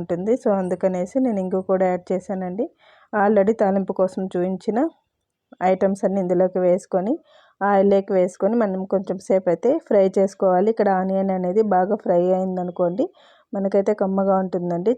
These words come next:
చట్నీ అనేది. So అందుకనేసి కొంచెం సేపు అయితే ఫ్రై చేసుకోవాలి. ఇక్కడ ఆనియన్ అలానే వెల్లుల్లి, కరివేపాకు అన్నీ వేసి నేనైతే ఫ్రై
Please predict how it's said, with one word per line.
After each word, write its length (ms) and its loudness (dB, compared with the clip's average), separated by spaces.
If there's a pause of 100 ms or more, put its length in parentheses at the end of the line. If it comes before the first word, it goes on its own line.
చట్నీ 280 -2 (100)
అనేది. 320 -2 (180)
So 60 -2 (120)
అందుకనేసి 580 -2 (100)
కొంచెం 240 -4 (120)
సేపు 240 2
అయితే 160 0 (100)
ఫ్రై 160 2 (120)
చేసుకోవాలి. 580 0 (500)
ఇక్కడ 160 2 (140)
ఆనియన్ 420 0
అలానే 360 0
వెల్లుల్లి, 420 0
కరివేపాకు 580 0
అన్నీ 260 -2
వేసి 240 -4 (160)
నేనైతే 400 2 (280)
ఫ్రై 180 4